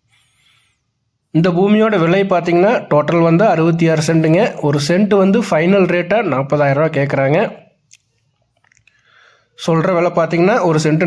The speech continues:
நாற்பத்தி ரெண்டாயிரம் ரூபா சொல்லிட்டு இருக்காங்க. ஃபைனல் ரேட் நாற்பதாயிரம் ரூபா கேக்குறாங்க. But இந்த பட்ஜெட்ல இந்த ஏரியால பூமி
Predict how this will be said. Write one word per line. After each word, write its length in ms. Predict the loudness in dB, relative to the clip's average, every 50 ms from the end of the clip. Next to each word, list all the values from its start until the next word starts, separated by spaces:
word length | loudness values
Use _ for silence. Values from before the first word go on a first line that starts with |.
| 2
நாற்பத்தி 320 | 0 0 -2 -4 -4 -2 0
ரெண்டாயிரம் 260 | 0 0 0 0 0 -2
ரூபா 120 | -2 -2
சொல்லிட்டு 340 | -2 0 0 0 -2 -2 -2 -4
இருக்காங்க. 340 | -2 -2 0 0 0 0 0 -2 -2 -2
ஃபைனல் 440 | -2 -2 0 2 2 2 2 2 0
ரேட் 200 | -2 -2 -2 -2 -2
நாற்பதாயிரம் 380 | -2 0 0 0 0 0 0 -2
ரூபா 120 | -2 -2 -2
கேக்குறாங்க. 420 | -4 -2 -2 -2 -2 0 0 0 0 -2 -4 -6 -6 -6
But 100 | -4 -2 0 0
இந்த 180 | 2 2 2 0 0
பட்ஜெட்ல 480 | 0 -2 0 -2 -2 -2 0 0 2 2
இந்த 160 | 2 2 2 0
ஏரியால 280 | 0 0 0 0 0 0 0
பூமி 200 | 0 2 2 2